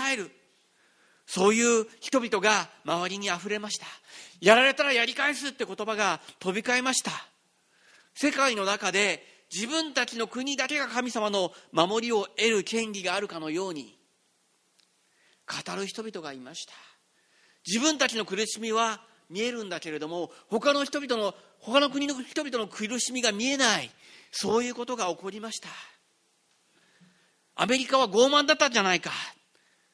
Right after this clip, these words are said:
だからこういうことが起こったんじゃないか。と、今までのあり方を反省する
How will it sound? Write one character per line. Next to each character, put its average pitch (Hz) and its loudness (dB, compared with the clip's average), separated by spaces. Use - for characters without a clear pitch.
だ 240 4
か 277 0
ら 185 2
こ 185 -2
う 190 2
い 190 -4
う 196 -2
こ 196 -10
と 220 -4
が 185 0
起 160 -4
こ 208 -8
っ 208 -8
た 196 -4
ん 175 -6
じ 160 -4
ゃ 160 0
な 151 -6
い 143 -10
か。 - -16
と、 254 6
今 190 0
ま 220 2
で 185 -4
の 170 -2
あ 147 -2
り 185 -6
方 190 -6
を 175 -2
反 202 -8
省 208 -6
す 208 -14
る 202 -4